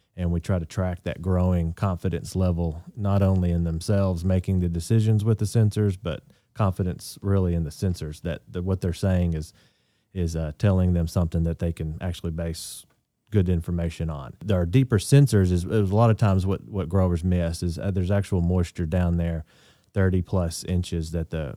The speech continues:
plant's utilizing. And, uh, that's hard to, hard to quantify by, by putting a spade or putting a soil probe in there and, and checking the moisture.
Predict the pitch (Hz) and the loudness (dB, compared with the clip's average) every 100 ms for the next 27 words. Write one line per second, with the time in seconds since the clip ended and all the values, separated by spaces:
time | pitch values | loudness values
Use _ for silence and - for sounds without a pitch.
0 | - 95 85 73 90 85 80 78 76 76 | -6 -2 -2 -2 -2 0 -2 -4 -6 -8
1 | 76 - _ _ _ _ 87 80 80 78 | -10 -14 _ _ _ _ -4 -2 -2 -4
2 | 78 87 85 92 85 73 71 92 - _ | -4 -2 -2 -2 -2 -4 -10 -12 -18 _
3 | - - - 95 82 - 98 87 - 82 | -20 -14 -2 0 0 4 4 4 0 -4
4 | 82 80 73 160 - 90 80 - - 101 | -4 -6 -8 -14 -14 -8 -8 -10 -10 -8
5 | 85 - 92 85 85 80 69 - 98 73 | -8 -4 0 2 2 0 -4 -6 -4 -4
6 | 76 92 85 82 85 78 80 78 80 78 | -4 0 0 -2 -4 -4 -4 -4 -4 -6
7 | 73 - _ _ _ 82 - 85 82 76 | -10 -14 _ _ _ -10 -4 -4 -2 -4
8 | 78 71 - - | -4 -6 -10 -14